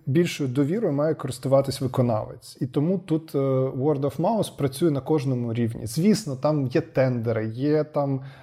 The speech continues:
е, свої процедури, є конкурси, але навіть у тендери, м, часто вас веде саме оця, ем, word of mouth, тобто сарафанне радіо. Тобто вас рекомендують, тому що ком-, комусь ви сподобались.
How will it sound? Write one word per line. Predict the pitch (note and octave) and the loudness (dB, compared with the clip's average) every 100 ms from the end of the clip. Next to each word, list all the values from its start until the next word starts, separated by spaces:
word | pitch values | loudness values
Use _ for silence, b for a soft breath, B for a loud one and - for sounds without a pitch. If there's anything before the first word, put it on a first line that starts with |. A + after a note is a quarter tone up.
| B | B
е, | B2 B2+ A#2+ | -2 0 0
свої | - D3 | 2 2
процедури, | C#3+ C3+ - C#3 C3+ B2 | 2 -2 -2 0 2 2
є | B2+ | 0
конкурси, | C3 E3+ D#3 C3+ - - | 2 4 4 -2 -4 -2
але | C#3+ D#3+ | 2 2
навіть | D#3 F3+ E3+ - | 2 0 -2 -6
у | |
тендери, | - F3+ G#3+ F#3+ C3 B2+ E3 - b b b b - | 0 4 4 2 -2 -2 -6 -10 b b b b -6
м, | C#3 | -4
часто | C3 D#3+ D#3+ D3 | 4 4 4 -2
вас | C3+ C#3 - | 2 0 0
веде | C#3 C3 C#3 | -4 0 0
саме | B2+ C#3 C3 B2 | 0 2 2 0
оця, | - - - C3+ B2+ B2 A#2+ | -4 -6 -4 -2 0 0 -2
ем, | - A#2+ A#2+ A#2 A#2 A2+ A#2 - B B B | -2 0 0 0 -2 -6 -10 -18 B B B
word | B2+ C#3+ | 0 2
of | B2 B2 | 2 -2
mouth, | C3 A2+ A2+ - | 0 0 -2 -8
тобто | C3 - B2+ A#2+ A#2+ A#2 | -12 -6 -2 0 0 -2
сарафанне | A2+ C3+ - C3+ C3 | -2 -2 2 0 0
радіо. | B2 A#2 - - | -2 -4 -8 -20
Тобто | - - A#2+ | -16 -4 4
вас | C#3 C#3 - | 4 4 0
рекомендують, | D#3 C3 B2+ C#3 C#3 D3+ G#3+ D#3+ | -2 -2 0 0 0 0 0 0
тому | B2+ C3+ | -2 -2
що | C3 B2+ | -2 -4
ком-, | - C#3+ C#3 | 0 0 0
комусь | - C3+ D#3+ - | 0 0 0 -2
ви | C#3+ | -6
сподобались. | - B2+ A#2+ A2 - - - | -2 2 2 2 -2 -8 -18